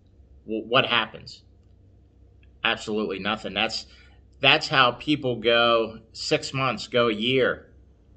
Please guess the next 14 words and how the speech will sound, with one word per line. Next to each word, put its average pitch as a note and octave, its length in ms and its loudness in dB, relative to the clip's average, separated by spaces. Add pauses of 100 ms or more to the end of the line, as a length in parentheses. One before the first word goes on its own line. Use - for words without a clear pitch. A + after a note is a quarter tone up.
(360)
and C3+ 100 -6
nothing's C3+ 340 -4
really C#3 220 2
changed C#3 540 -4
in B2 80 -4
their A#2+ 160 -4
life. B2 300 -4
They're A2 400 -2 (340)
home D3+ 200 0
to C3 60 4
work, C3 320 2
home B2 220 -4
to A#2 80 -8
work. A#2+ 380 -4